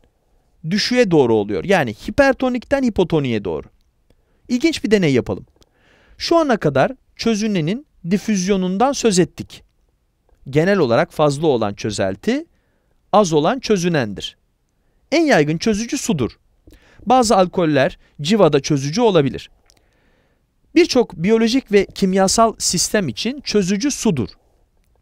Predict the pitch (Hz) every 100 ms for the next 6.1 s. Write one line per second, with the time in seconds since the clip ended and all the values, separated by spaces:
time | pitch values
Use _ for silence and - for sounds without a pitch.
0 | _ _ _ 147 220 190 143 127 123 120
1 | - 131 120 - 139 127 135 131 202 220
2 | 147 123 - 101 - - _ _ _ _
3 | _ _ _ _ _ _ _ _ _ _
4 | - 170 202 233 269 196 156 151 139 135
5 | 117 104 98 135 - 220 165 101 95 90